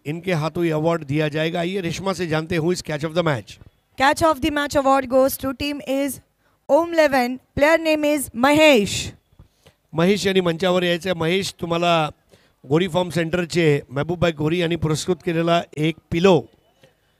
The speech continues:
Speaker 1: आपण, अ, देत आहोत. मऊ असा पिलो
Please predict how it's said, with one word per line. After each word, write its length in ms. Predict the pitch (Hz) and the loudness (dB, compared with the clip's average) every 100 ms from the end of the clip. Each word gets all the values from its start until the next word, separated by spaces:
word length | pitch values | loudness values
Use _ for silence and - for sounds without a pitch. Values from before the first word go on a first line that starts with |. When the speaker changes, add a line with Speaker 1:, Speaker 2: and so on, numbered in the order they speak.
| _ _ | _ _
Speaker 1:
आपण, 360 | 147 156 151 151 | -2 -2 0 0
अ, 200 | 139 131 - _ _ _ - | 2 0 -6 _ _ _ -4
देत 260 | 131 160 | -2 0
आहोत. 240 | 160 165 180 - _ _ _ _ _ _ _ _ _ _ _ _ _ _ _ _ _ _ _ _ _ | 2 2 0 -8 _ _ _ _ _ _ _ _ _ _ _ _ _ _ _ _ _ _ _ _ _
मऊ 380 | 131 147 190 214 | -8 -2 0 0
असा 360 | 185 190 175 160 _ _ | 0 0 0 -2 _ _
पिलो 340 | 175 196 214 | 0 2 2